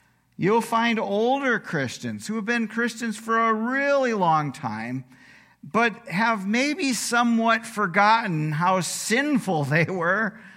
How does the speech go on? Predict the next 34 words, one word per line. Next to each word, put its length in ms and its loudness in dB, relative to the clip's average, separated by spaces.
when 240 -2
Jesus 440 -4
saved 420 -6
them. 280 -14
There's 220 -8
people 280 -4
like 200 -4
that 260 -10
probably 460 -10
in 120 -12
most 300 -16
churches. 560 -20
Then 220 2
you'll 160 2
have 420 2
younger 440 2
Christians. 500 -4
By 140 0
younger, 400 2
I 80 2
mean 240 0
younger 340 0
in 100 0
the 80 0
faith, 560 -8
not 240 -4
necessarily 640 -6
by 260 -4
age. 460 -8
But 180 0
they're 300 4
still 420 2
in 140 4
awe 720 6